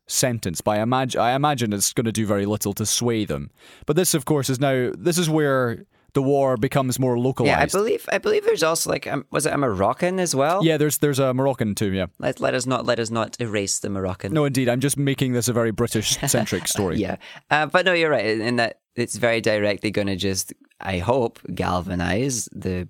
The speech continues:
Speaker 2: British people to realize that maybe there's reasons to be invested in this. You know, some of, some of our own are being put into a sham trial and maybe gonna get killed.
Speaker 1: Yeah,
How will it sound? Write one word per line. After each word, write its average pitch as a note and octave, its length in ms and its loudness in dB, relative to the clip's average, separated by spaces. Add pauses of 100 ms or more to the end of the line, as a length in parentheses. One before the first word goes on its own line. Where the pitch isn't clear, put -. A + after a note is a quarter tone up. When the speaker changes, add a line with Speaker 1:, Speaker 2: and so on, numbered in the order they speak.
Speaker 2:
British F#2 280 -4
people G2+ 340 -6
to G2 140 -6
realize F#2+ 380 -2
that - 100 -6
maybe F#2+ 280 -4
there's G2 240 -4
reasons G2+ 360 -4
to A#2 120 -4
be A2+ 120 -2
invested G2 480 -2
in G#2 140 0
this. A2+ 400 -2
You B2 160 -2
know, A#2 160 0
some C#3+ 220 0
of, C3 180 0 (240)
some - 320 0
of D#3 180 2
our D#3+ 220 2
own D#3+ 380 2
are B2 180 2
being B2 380 0
put D3 200 -2
into C#3 320 0
a C3+ 60 2
sham C3+ 400 0
trial C3+ 460 2
and G#2+ 160 0
maybe A#2 200 0
gonna A#2+ 160 0
get A2+ 200 -2
killed. B2 400 -2 (100)
Speaker 1:
Yeah, G2 240 0